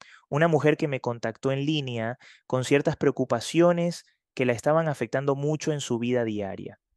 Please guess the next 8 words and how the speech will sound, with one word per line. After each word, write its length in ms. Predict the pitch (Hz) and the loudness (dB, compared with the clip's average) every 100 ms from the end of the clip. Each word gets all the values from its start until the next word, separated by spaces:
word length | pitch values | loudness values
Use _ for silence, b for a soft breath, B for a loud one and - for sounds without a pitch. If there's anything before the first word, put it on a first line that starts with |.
| _ _ _ - | _ _ _ 0
Rebeca 340 | 123 139 170 | 2 4 4
trabaja 340 | 139 135 135 | 4 4 2
en 80 | 156 | 0
mercadotecnia 1000 | 139 127 120 110 110 - 113 104 98 92 _ | 0 0 0 -2 0 2 0 -2 -14 -18 _
y, 80 | 127 | -6
como 220 | 123 123 | -4 0
puedes 320 | 175 196 190 | 4 6 4
imaginar, 600 | 190 156 135 113 113 147 | 0 -2 -2 -2 -2 -4